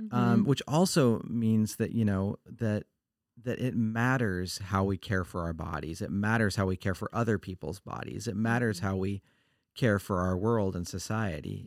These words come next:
Speaker 1: But
Speaker 2: Yeah.
Speaker 1: it also matters how we think about, um, what continues, that
Speaker 2: Mm-hmm.
Speaker 1: life, that life abundant and living water is, is life beyond just our physical bodies, but it doesn't mean that we get to disregard them,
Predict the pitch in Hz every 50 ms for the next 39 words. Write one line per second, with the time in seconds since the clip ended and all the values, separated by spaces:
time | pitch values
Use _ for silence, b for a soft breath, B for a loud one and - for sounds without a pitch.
0 | 196 - - 110 110 110 - - 117 123 - - 107 98 95 92 95 92 95 92
1 | 90 - - 98 92 90 92 90 - - 92 90 - 98 85 87 85 87 87 87
2 | - _ _ _ _ _ _ _ _ _ _ _ _ _ _ - 101 92 90 87
3 | 85 87 90 101 - - _ _ _ _ - 98 90 98 98 - - - 110 95
4 | 92 90 - - 120 135 120 87 80 - 95 117 - - - 220 208 196 104 -
5 | - - - 107 98 98 95 92 98 - - - - _ _ _ _ _ _ _
6 | _ _ _ _ _ _ _ _ _ _ - 107 101 101 - - 107 104 104 104
7 | 104 113 113 - - - 101 82 101 101 104 104 95 98 95 90 87 92 87 90
8 | 92 90 101 101 90 98 92 90 92 98 104 107 107 104 98 - - 95 98 92
9 | 90 - - - _ _ _ _ _ _ _ _ _ _ _ _ _ _ _ _
10 | _ _ _ _ _ - 110 95 92 101 101 101 104 98 - - - - - -
11 | 107 113 120 120 117 110 101 107 95 - - 95 95 - - 98 82 - 98 -
12 | 98 87 95 92 87 87 90 85 - - 92 90 87 - 104 101 95 98 80 95
13 | 92 90 90 - - 90 80 - 87 - - 80 90 85 - - - 82 80 80
14 | 82 - - - - - 101